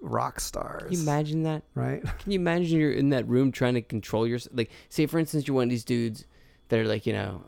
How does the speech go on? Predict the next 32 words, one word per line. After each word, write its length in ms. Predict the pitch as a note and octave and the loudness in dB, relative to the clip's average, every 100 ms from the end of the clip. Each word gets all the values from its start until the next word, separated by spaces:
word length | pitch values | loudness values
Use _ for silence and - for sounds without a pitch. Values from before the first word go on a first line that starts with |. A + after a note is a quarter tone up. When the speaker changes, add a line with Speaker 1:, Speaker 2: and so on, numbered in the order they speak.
| - | -14
Speaker 2:
"I've 120 | A2 | -6
had 120 | A2 | -6
a 40 | G#2 | -2
little 160 | A2+ | 0
bit 180 | B2+ C#3 | 0 0
too 140 | - G3 | 2 2
much 340 | F3+ C#3+ - | 2 0 0
tea, 400 | E3 E3+ E3 F3+ - - - | 4 4 2 -2 -10 -20 -2
and, 380 | B2+ B2 B2 A#2 | 4 4 4 4
uh, 360 | A#2+ A2 A2 A2 _ - - - | 4 6 4 0 _ -20 -6 2
I 120 | A#2+ | 6
may 300 | C#3+ D#3+ F3+ | 8 8 8
lose 280 | D#3 E3 D3 | 6 6 6
my 160 | D#3 | 4
shit 380 | E3 - C3 - - | 4 2 2 2 2
when 180 | C3 B2 | 4 6
he 200 | C#3 D3+ | 6 6
starts 340 | - C#3 D3+ | 4 2 0
playing 340 | C#3 C3+ C#3+ | 0 2 4
that," 160 | C#3 - | 4 4
you 80 | D3+ | 4
know, 140 | C#3 | 6
like, 220 | C3 A#2+ - - | 4 2 -6 -4
I've 140 | C3 A#2+ | -4 4
gone 180 | B2+ B2 | 6 6
Australian, 480 | - A#2 G#2+ A2+ | 2 2 2 2
but 240 | G#2 G#2+ - | 2 -2 -4
you 160 | C#3+ D#3+ | -4 4
get 160 | E3+ - | 6 6
the 100 | C#3 | 4
picture. 380 | C#3 - E3+ | 4 4 0
Speaker 1:
<laughs> 60 | - | -4